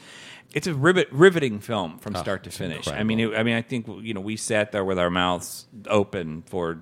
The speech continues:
Speaker 1: the entire run of the film. I think i-, it's an interesting film because it also sort of explores the whole idea of different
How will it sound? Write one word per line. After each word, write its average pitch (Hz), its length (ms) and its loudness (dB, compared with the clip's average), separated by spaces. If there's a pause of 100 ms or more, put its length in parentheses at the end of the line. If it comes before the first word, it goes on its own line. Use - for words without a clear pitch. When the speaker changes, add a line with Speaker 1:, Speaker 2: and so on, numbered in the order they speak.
(120)
Speaker 1:
the 90 320 -8
entire 92 480 -6 (140)
run 92 400 -4
of 92 200 -10
the 87 80 -12
film. 101 440 -4 (440)
I 190 100 2
think 196 220 -6
i-, 175 40 -4
it's 160 380 -4
an 175 80 0
interesting 185 440 -2
film 139 140 -2
because 135 180 -4
it 135 80 -2
also 139 260 -4
sort 135 140 -8
of 120 80 -8
explores 143 580 -2
the 120 80 -8
whole 123 140 0
idea 117 280 -2
of 110 60 -6
different 113 320 -10